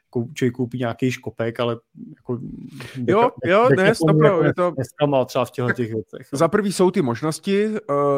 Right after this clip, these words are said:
Speaker 2: je strašně moc těch informací, ale spíš právě jako občas mě jaký dělá problém, kde je ta hranice toho, co ještě má smysl a co je jenom
Speaker 1: Hmm.
Speaker 2: jako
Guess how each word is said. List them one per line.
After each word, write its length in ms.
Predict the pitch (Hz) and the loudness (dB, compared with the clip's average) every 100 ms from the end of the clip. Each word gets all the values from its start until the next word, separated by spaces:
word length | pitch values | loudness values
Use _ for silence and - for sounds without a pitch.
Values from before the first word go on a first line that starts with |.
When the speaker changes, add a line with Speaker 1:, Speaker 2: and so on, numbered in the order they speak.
| 143 | 0
Speaker 2:
je 140 | 160 160 | -2 -2
strašně 340 | 165 156 170 | -4 -4 -4
moc 180 | 165 - | -4 -4
těch 180 | 170 139 | -6 -6
informací, 680 | 117 131 139 143 139 165 165 | -4 -2 -2 -4 -4 -4 -2
ale 140 | 156 | -2
spíš 280 | - 165 147 | -4 -10 -8
právě 360 | 160 156 160 | -2 -2 0
jako 340 | 170 165 165 156 | -2 -4 -6 -6
občas 340 | - 160 175 175 | -12 -8 -8 -6
mě 80 | 170 | -8
jaký 180 | - | -8
dělá 260 | 185 180 160 | -6 -4 -4
problém, 380 | 143 127 131 131 | -6 -6 -6 -6
kde 220 | 123 139 | -2 0
je 120 | 160 | 0
ta 140 | 170 175 | 0 0
hranice 520 | 151 147 156 151 175 | 0 -2 -2 -6 -6
toho, 540 | - 135 123 117 147 - - _ | -2 -2 0 -2 -4 -10 -20 _
co 160 | - 156 | -4 0
ještě 340 | 156 151 - | 0 0 -4
má 220 | 165 135 131 | -2 -2 -4
smysl 580 | - 131 - 131 131 143 | -8 -10 -8 -6 -4 -4
a 60 | |
co 180 | 139 156 | -6 -2
je 100 | 151 | 0
jenom 160 | 156 160 | 0 0
Speaker 1:
Hmm. 80 | 160 | -2
Speaker 2:
jako 360 | 147 165 160 | -4 -4 -4